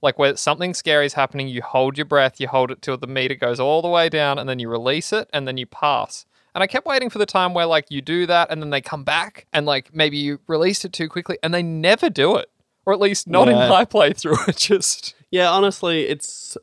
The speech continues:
Speaker 2: I don't know, maybe by the end of it I might feel different depending on the ending that I get, and it'll be interesting to talk to you about, like, what you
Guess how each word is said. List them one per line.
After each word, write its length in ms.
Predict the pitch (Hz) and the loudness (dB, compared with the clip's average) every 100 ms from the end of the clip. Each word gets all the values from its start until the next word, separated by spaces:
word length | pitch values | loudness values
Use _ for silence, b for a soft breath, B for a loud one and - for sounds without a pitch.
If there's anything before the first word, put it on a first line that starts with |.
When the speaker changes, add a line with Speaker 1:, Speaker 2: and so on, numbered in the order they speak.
| _ 185 | _ 2
Speaker 2:
I 80 | |
don't 140 | 196 214 | 4 6
know, 80 | 151 | 6
maybe 240 | 196 185 | 6 8
by 120 | 156 | 6
the 140 | 135 127 | 6 2
end 100 | 123 | 0
of 80 | |
it 60 | 123 | 0
I 160 | 117 113 | 0 0
might 260 | 117 107 | -2 -4
feel 200 | - 120 | -4 -4
different 320 | 110 117 135 123 | -4 -4 -4 -4
depending 280 | 120 113 | -4 -4
on 80 | 113 | -2
the 120 | 113 | -4
ending 280 | 117 120 123 | -4 -4 -2
that 100 | 120 | -2
I 120 | 117 110 | -2 -2
get, 180 | 117 | -2
and 120 | 123 135 | -2 -2
it'll 120 | 127 | -2
be 160 | 135 | 0
interesting 340 | 123 120 - 117 | -2 -2 -4 -4
to 80 | 113 | -2
talk 220 | 117 - | -4 -2
to 80 | 117 | -2
you 40 | |
about, 220 | 113 110 | -2 -2
like, 160 | 110 120 | -4 -6
what 340 | 110 117 120 | -2 -2 -4
you 220 | 117 117 | -10 -10